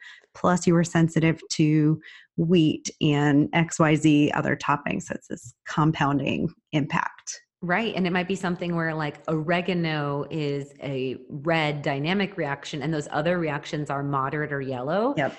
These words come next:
Speaker 2: So that's where that same individual might be able to have wheat in the form of a croissant, and they might say, "Oh, well, that's, I don't know why, I can have gluten sometimes," you know, so maybe it's not the gluten one that's the loud reaction, it's the oregano.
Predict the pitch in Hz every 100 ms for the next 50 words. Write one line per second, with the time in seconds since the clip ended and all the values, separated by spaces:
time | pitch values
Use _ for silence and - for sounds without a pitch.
0 | - - 175 165 165 170 156 - 175 160
1 | 160 147 143 214 233 180 151 147 160 151
2 | - 143 175 277 311 233 185 151 147 143
3 | - - _ - 180 180 165 156 - -
4 | - 180 160 156 - 175 165 156 160 -
5 | 160 151 151 151 143 - 165 - 147 -
6 | 160 196 160 139 170 233 - 165 156 156
7 | 151 175 160 220 160 170 - - 185 180
8 | 175 240 175 151 196 156 151 170 170 175
9 | 160 180 151 139 143 220 - 147 131 131
10 | 156 165 147 131 170 160 156 - 170 151
11 | - - 143 160 185 170 160 147 139 _
12 | 135 143 170 220 170 151 - 151 143 -
13 | 143 135 190 190 160 143 139